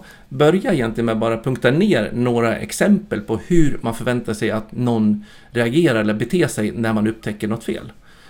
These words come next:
Just det med, som du säger, eh, attityden, kommentaren, rynka ner pannan, liksom, eller vad man nu är för någonting.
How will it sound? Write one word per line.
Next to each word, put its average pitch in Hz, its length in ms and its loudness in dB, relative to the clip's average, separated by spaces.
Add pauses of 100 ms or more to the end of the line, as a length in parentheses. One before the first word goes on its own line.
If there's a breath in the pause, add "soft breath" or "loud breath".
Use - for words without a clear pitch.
(120)
Just 165 200 0
det 135 80 2
med, 113 140 0
som 131 140 -2
du 170 80 4
säger, 82 300 -2 (220 loud breath)
eh, 113 280 0
attityden, 120 600 -2
kommentaren, 110 760 -2
rynka 120 380 -2
ner 110 140 0
pannan, 110 500 0
liksom, 104 220 -4
eller 104 140 0
vad 117 160 0
man 120 140 2
nu 123 120 0
är 123 80 -4
för 107 100 -10
någonting. 101 380 -6